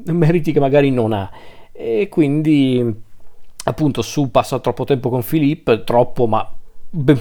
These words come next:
lei non, di certo non si lamenta di ciò, e quindi Mort, che è anche una persona un po' insolente, un po' insofferente anche e un po' pretenziosa,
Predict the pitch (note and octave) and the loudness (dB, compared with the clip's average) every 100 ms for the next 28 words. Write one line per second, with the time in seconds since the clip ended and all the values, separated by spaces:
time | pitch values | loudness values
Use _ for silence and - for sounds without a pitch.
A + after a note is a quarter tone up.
0 | - E3+ C3+ B2+ B2+ B2 B2 A#2+ C3 C3+ | 0 -2 2 2 2 -2 -2 2 2 4
1 | B2+ B2 - D3+ D3+ C#3 A#2+ D3+ A3 - | 0 0 0 2 2 0 -2 -4 -6 -6
2 | F2+ F3 - - - - - D#4 F#3 E3 | -2 -2 -4 -14 -16 -14 -4 0 2 2
3 | E3+ D3 C#3 C#3+ C#3+ B2+ C3 D3 - G#2 | 2 2 2 4 4 4 4 -2 -2 -4
4 | G2+ A2+ A#2 G2+ A#2 B2+ B2+ A#2+ A#2 - | -4 -4 -2 -2 -4 -2 -2 -2 -2 2
5 | B2+ A#2+ - B2+ A#2+ C3 A#2+ A#2 B2 G#2+ | 2 0 -2 0 2 2 -2 -2 -2 -2
6 | C3 C3+ C#3+ F#3 - C3+ C3 B2 A#2 G#2+ | -2 -2 -2 -2 -2 0 2 2 0 0
7 | A#2 A#2+ A#2+ A2 - A2+ A2 B2 B2 G#2+ | 0 0 -4 -6 -2 -2 -2 -4 -4 -4
8 | C3 B2 B2 A#2 G#3+ C4 - E2 F#2 A2+ | 0 0 -2 0 0 -2 -6 -10 -6 -2
9 | A2+ | -2